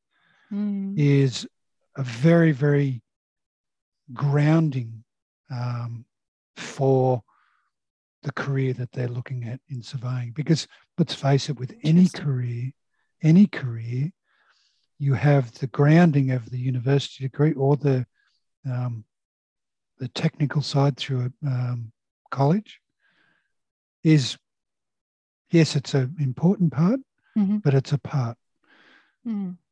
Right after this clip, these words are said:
Speaker 2: Most of the experience and knowledge comes from the career and who you actually work with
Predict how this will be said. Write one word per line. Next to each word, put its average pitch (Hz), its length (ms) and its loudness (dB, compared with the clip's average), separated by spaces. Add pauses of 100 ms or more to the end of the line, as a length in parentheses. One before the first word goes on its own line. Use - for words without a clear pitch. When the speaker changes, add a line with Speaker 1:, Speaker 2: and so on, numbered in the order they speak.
(140)
Speaker 2:
Most 156 500 4
of 131 140 0
the 131 120 -2
experience 123 680 -4
and 120 160 -6
knowledge 127 500 -4 (100)
comes 139 280 -12
from 143 480 0
the 147 100 -6
career 143 640 -4
and 139 100 -2
who 139 140 2
you 135 300 2
actually 127 400 -6
work 143 320 0
with 117 140 -8